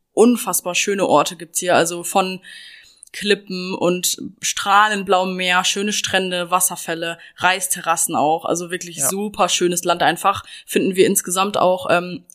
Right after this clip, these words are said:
Speaker 1: schöner als Thailand. Also wir wa-, sagen quasi immer, in Thailand ist irgendwie alles schön, aber da gibt's nicht so diese krassen, krassen Orte. Dafür aber auf Bali gibt's diese krassen, krassen Orte, aber es ist nicht überall schön. <laughs> Also im
Speaker 2: Ja.
Speaker 1: Grunde so ein bisschen,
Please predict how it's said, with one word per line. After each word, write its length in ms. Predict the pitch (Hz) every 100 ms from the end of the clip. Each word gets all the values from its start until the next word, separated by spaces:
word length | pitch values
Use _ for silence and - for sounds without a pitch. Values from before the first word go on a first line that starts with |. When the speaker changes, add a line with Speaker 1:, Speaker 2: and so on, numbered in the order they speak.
| _
Speaker 1:
schöner 380 | - 208 202 190
als 280 | 175 170
Thailand. 540 | - 202 233 247 247 -
Also 220 | 180 185
wir 140 | 185
wa-, 160 | 190 -
sagen 200 | 190 202
quasi 280 | 202 190 196
immer, 280 | 202 202 202 - - -
in 120 | 190
Thailand 480 | - 208 233 233 240
ist 180 | 185 -
irgendwie 380 | 185 180 190 -
alles 480 | 185 180 - - _
schön, 420 | - - 220 247 403 - _ _ _ _
aber 180 | - 185
da 80 | 185
gibt's 220 | 208 -
nicht 160 | 196 196
so 120 | 185
diese 220 | 175 175
krassen, 500 | - - 220 - 269
krassen 340 | - 269 269
Orte. 480 | 262 247 262 294 320 - - _ _ _
Dafür 300 | 202 214 -
aber 440 | 180 190 190 - _ -
auf 200 | 180 -
Bali 460 | 185 208 220 240 208
gibt's 240 | 202 -
diese 280 | 196 180 185
krassen, 560 | - - 262 277 190
krassen 320 | 180 196 196 190
Orte, 320 | 196 247 190
aber 140 | 190
es 60 | 220
ist 80 | 214
nicht 160 | 180
überall 300 | 208 196 190
schön. 360 | 185 202 156 -
<laughs> 40 | 196
Also 320 | 247 269 220
im 80 | 220
Speaker 2:
Ja. 80 | 220
Speaker 1:
Grunde 160 | 214
so 60 | 208
ein 80 | 202
bisschen, 420 | 208 - 185